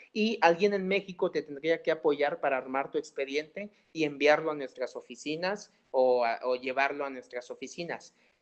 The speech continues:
Claro que si ya iniciaste la maestría y te faltan menos de seis meses para terminar, no puedes solicitar el financiamiento. Deben de, de hacerte falta más de seis meses para terminar el, el programa.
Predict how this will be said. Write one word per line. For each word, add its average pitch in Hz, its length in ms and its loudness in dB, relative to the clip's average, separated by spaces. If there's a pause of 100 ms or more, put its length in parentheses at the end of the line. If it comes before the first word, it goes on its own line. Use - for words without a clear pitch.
(160)
Claro 156 320 -4
que 123 100 -10
si 127 160 -12
ya 135 80 -2
iniciaste 165 600 -2
la 123 120 -6
maestría 131 560 -4 (300)
y 143 140 -16
te 135 140 -2
faltan 151 540 0
menos 156 460 -4
de 131 80 -6
seis 139 300 -6
meses 143 340 -6
para 120 300 -2
terminar, 127 520 -4 (160)
no 135 240 -2
puedes 131 220 4
solicitar 123 480 -4
el 127 80 -2
financiamiento. 131 880 -4 (240)
Deben 151 320 4
de, 127 240 6 (240)
de 139 60 4
hacerte 139 320 0
falta 131 300 0
más 139 300 -6
de 143 120 -2
seis 139 280 -4
meses 135 300 -6
para 120 300 -2
terminar 123 420 -2
el, 123 260 0 (280)
el 127 160 -6
programa. 156 680 2